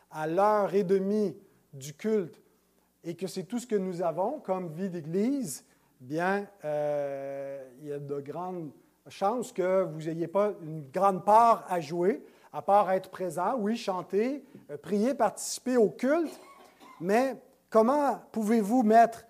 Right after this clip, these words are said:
euh, la grâce que vous avez reçue, le don que vous avez reçu au service des autres, si tout ce qu'il y a dans notre vie d'Église, c'est un culte ? Et parce qu'on ne peut pas tous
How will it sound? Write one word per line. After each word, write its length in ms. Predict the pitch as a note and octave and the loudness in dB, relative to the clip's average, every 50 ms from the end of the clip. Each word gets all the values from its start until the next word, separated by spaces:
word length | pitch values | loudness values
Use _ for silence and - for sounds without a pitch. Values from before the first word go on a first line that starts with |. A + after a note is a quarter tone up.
| _ _ _ _ _ _ _ _ _ - | _ _ _ _ _ _ _ _ _ -8
euh, 520 | D3 D#3+ E3 D#3+ D#3+ D#3+ D#3 D3+ D3 C#3 | -4 -2 0 0 2 2 2 0 0 -2
la 160 | C3+ D#3 F3+ F3+ | 0 0 0 2
grâce 420 | D#3 F#3 G3 A#3 C4+ C#4+ A#3+ - | 2 4 6 6 6 6 4 2
que 120 | - G#3+ | 2 -2
vous 260 | G3+ E3+ F#3+ F#3+ E3 F#3+ | -2 0 -2 -2 2 2
avez 200 | F#3+ F3 F#3 F3+ | 4 4 4 2
reçue, 420 | D3 F#3+ G3 F#3+ - - D4 C#4 | 2 2 0 0 0 -2 0 4
le 160 | G#3+ G3 F3+ D#3+ | 6 6 4 6
don 320 | D3+ F#3 A3 C4 D#4 D4+ | 6 6 8 8 6 4
que 100 | G#3+ G#3+ | 2 2
vous 180 | G3+ F#3 F3+ F3+ | 0 2 0 -2
avez 200 | F3 E3 F3 E3 | -2 -2 -4 -4
reçu 320 | E3 E3 - - - C4 | -4 -6 -8 -6 -6 -4
au 120 | B3 F#3+ | -2 -2
service 680 | D#3+ - - F3 D#3 D3 D#3 F3+ A3+ A#3+ A3 - - _ _ _ _ _ _ _ _ - | -4 -4 -6 -8 -8 -6 -4 -4 -2 -4 -4 -8 -16 _ _ _ _ _ _ _ _ -16
des 340 | C3+ D#3+ F3 E3+ E3+ D3+ | -6 -4 -2 -2 0 4
autres, 360 | G3 A3+ C#4+ D#4+ D4 - - - _ _ _ _ _ | 4 4 4 4 0 -8 -14 -20 _ _ _ _ _
si 300 | - - - - G#3+ G3+ | -20 -18 -10 -8 -8 -6
tout 160 | - B3 A#3+ | -4 -4 -4
ce 100 | A#3+ - | -4 -6
qu'il 200 | - - - G#3+ | -12 -8 0 2
y 40 | A3+ | 2
a 200 | A#3+ B3+ C4+ B3 | 4 4 2 2
dans 420 | F#3 F#3+ F#3 F#3+ G3+ G3+ G3+ F#3+ | 2 0 0 0 -2 -2 -2 -4
notre 180 | F#3 F3 E3 D#3+ | -4 -6 -6 -4
vie 100 | F#3+ G3+ | -4 -2
d'Église, 520 | F#3+ E3+ D3+ F3 A3 B3+ C4+ C4 - - _ _ _ _ _ | -2 -4 -4 -4 -2 -2 -2 -4 -6 -10 _ _ _ _ _
c'est 280 | _ - - G#3+ - G#3+ | _ -2 -2 0 2 2
un 120 | G#3 G3 | 2 0
culte ? 440 | G3 - B3+ A#3+ G#3+ E3 - - _ _ _ _ _ _ - | 2 4 4 4 4 2 0 -10 _ _ _ _ _ _ -10
Et 100 | C#3+ C#3+ | -10 -6
parce 180 | - E3+ D#3+ | -6 -6 -4
qu'on 100 | - F#3 | -2 -4
ne 40 | F3 | -2
peut 100 | E3 F#3 | -2 0
pas 140 | E3+ G#3 G3+ | 2 2 0
tous 440 | G#3 A3+ A#3 G#3+ A3 - - - | 2 2 -2 -2 -2 -4 -14 -16